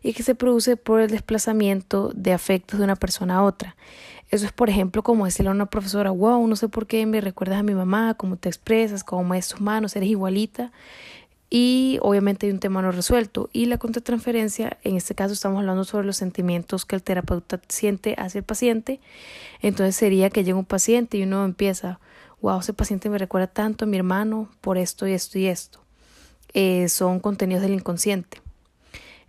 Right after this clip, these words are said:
El segundo concepto es el de la entrevista, en la cual es necesario transmitir comprensión, profesionalidad, respeto, entre otras cosas. Y está la que es estructurada,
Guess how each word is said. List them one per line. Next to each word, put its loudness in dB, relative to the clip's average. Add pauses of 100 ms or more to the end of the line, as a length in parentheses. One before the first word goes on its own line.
(120)
El 4
segundo 2
concepto 2
es 4
el 2
de 2
la 2
entrevista, 0 (360)
en 2
la 4
cual 4
es 4
necesario 2
transmitir 0 (100)
comprensión, 2
profesionalidad, 0
respeto, 0
entre 0
otras -4
cosas. 2 (680)
Y 2 (220)
está 2
la 2
que 0
es 0
estructurada, 0